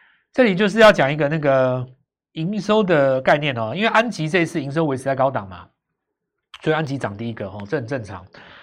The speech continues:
那我们当时也有跟各位讲，拉上来了。接下来有一些股票可以看一下，包括什么？三六八六达能，价位够低嘛哦。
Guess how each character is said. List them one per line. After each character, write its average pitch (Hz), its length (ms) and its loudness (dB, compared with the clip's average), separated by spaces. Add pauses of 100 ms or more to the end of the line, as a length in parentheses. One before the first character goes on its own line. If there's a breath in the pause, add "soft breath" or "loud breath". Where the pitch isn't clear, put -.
(140 loud breath)
那 156 80 -2
我 127 60 -2
们 117 100 -10
当 143 120 -2
时 127 120 -8
也 120 60 -4
有 110 80 -6
跟 131 160 -4
各 131 100 -4
位 127 80 -2
讲， 98 260 -10
拉 120 160 -6
上 127 160 -4
来 90 140 -16
了。 87 200 -20 (500 soft breath)
接 208 140 -2
下 220 120 8
来 190 80 8
有 143 120 4
一 156 60 2
些 190 120 2
股 131 160 -4
票 135 300 2
可 131 160 -8
以 117 80 -6
看 123 200 -8
一 113 40 -12
下， 113 180 -6
包 147 200 0
括 151 160 0
什 117 120 -12
么？ 101 120 -14
三 156 180 -4
六 160 140 0
八 139 140 0
六 135 140 -4
达 - 180 -8
能， 107 340 -10 (580 soft breath)
价 175 120 2
位 165 100 4
够 156 160 2
低 135 180 -8
嘛 113 140 -10
哦。 98 240 -12